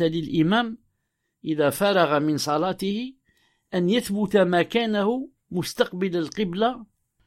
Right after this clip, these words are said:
بمقدار أن يقول: "أستغفر الله،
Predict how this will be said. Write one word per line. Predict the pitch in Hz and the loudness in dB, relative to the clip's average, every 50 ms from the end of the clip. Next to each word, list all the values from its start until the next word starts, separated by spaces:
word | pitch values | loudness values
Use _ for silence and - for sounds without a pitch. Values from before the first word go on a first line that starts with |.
| _ _ _ _ _ _ _ _ _ _ _ _ | _ _ _ _ _ _ _ _ _ _ _ _
بمقدار | - 151 170 185 185 180 175 - 151 156 214 233 240 233 - - | 2 6 6 8 8 8 6 4 4 6 8 8 8 8 6 2
أن | 190 190 | 2 4
يقول: | 185 175 165 156 - 196 220 220 196 190 - _ _ 160 | 4 4 4 2 2 2 2 2 2 0 -4 _ _ -4
"أستغفر | 143 - - - 190 165 - - 175 160 | -2 -2 0 2 0 0 2 2 2 2
الله، | 151 147 147 139 135 151 170 165 139 131 127 | 4 4 2 2 2 2 2 0 0 -2 -8